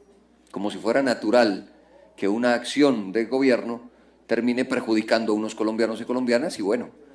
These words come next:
que se echen la bendición. Yo creo entonces que es importante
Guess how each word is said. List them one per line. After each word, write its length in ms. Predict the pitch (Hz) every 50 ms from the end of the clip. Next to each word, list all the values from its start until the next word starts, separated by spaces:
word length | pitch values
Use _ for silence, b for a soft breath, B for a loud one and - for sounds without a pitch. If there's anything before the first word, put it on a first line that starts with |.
| B B B
que 100 | - 104
se 100 | 101 110
echen 200 | 104 113 110 101
la 60 | 95
bendición. 520 | 98 95 87 92 90 104 127 123 95 - - - - _ _ _ - - b b b b b b b b b b b b b b b b b b b b b _ _ _ _ _ _ _ _ _ - _ _ _ _ _ _ _ _ -
Yo 180 | - 131 135
creo 160 | 143 160 165
entonces 720 | 165 160 156 170 175 170 175 180 175 175 175 - - - _ _ - - - - _ _ _ _ _ - 147 143 147 151 156 160 - _ _ _ _ _ - _ _ _ _ _ _ _ _ _ _ _ _ -
que 100 | 143 135
es 80 | 135
importante 1040 | 170 165 - 135 135 131 - 147 143 147 147 147 151 151 147 147 151 - - - -